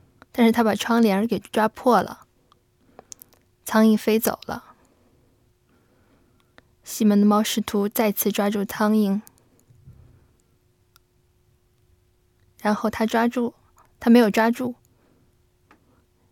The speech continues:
西蒙的猫一直围绕着西蒙去抓住这只苍蝇，苍蝇掉在了地上。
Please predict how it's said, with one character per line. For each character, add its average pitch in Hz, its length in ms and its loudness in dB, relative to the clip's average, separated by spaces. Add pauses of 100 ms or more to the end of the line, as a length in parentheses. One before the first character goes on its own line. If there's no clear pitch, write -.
(640)
西 - 240 0
蒙 214 140 4
的 214 100 2
猫 214 280 2
一 226 100 2
直 196 280 -4
围 196 120 0
绕 208 160 0
着 196 100 -2
西 - 160 -4
蒙 196 240 2
去 - 100 -6
抓 208 200 -2
住 208 160 -4
这 208 120 -8
只 214 120 -10
苍 220 240 -2
蝇， 220 220 0 (2000)
苍 247 180 0
蝇 240 100 6
掉 233 200 2
在 226 120 0
了 220 120 -2
地 226 200 0
上。 - 260 -6